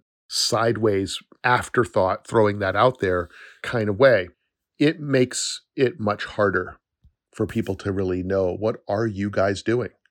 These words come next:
and what is the value?" And to be honest, they're right. There's no real other way around it, is to say, if you're not even willing to really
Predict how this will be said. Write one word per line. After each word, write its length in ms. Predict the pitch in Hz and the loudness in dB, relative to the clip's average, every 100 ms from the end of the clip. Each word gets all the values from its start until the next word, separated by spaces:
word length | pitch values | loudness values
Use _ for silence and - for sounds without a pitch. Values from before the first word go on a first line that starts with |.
| - | -12
and 220 | 92 85 | -10 -6
what 180 | 98 107 | -4 -2
is 180 | 113 | -2
the 100 | 113 | -2
value?" 400 | 87 85 95 98 - _ _ _ _ _ | -4 -6 -8 -12 -16 _ _ _ _ _
And 220 | - 127 120 | -2 0 2
to 140 | 151 | 2
be 180 | 131 143 | 6 8
honest, 380 | 240 190 131 - | 8 6 2 6
they're 160 | 135 | 6
right. 320 | 123 147 123 - _ _ _ _ _ _ | 8 6 4 -2 _ _ _ _ _ _
There's 300 | 113 113 - | 4 4 4
no 340 | 120 117 113 | 6 6 6
real 500 | 104 110 107 107 104 - _ _ _ | 4 4 6 6 2 -4 _ _ _
other 260 | 107 98 98 | -2 0 0
way 220 | 101 101 | 4 4
around 520 | 101 95 135 147 107 | 4 6 8 6 4
it, 220 | 90 101 - _ _ _ _ _ | 0 0 -4 _ _ _ _ _
is 220 | - 104 - | -6 -4 -4
to 100 | 104 | -4
say, 460 | - 101 101 101 - | 0 2 2 0 -2
if 140 | 104 - | -6 -6
you're 380 | 110 127 156 175 | -2 2 4 6
not 260 | 143 120 | 4 2
even 300 | 127 110 107 | 2 0 0
willing 260 | 107 107 101 | 2 2 0
to 100 | 95 | -4
really 280 | 95 95 87 | -2 -2 -4